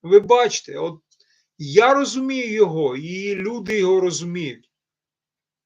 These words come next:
Він бачить, що слідчий експеримент ішов з якимось порушенням.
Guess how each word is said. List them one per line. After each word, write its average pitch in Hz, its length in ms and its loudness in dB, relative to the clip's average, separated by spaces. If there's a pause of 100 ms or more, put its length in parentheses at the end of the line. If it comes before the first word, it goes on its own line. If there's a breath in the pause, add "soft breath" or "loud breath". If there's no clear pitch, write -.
(160)
Він 214 280 -6
бачить, 240 400 2
що - 140 -8
слідчий 214 480 -4
експеримент 202 760 -2 (440 soft breath)
ішов 226 440 0
з 156 120 -6
якимось 214 500 -4
порушенням. 180 800 -2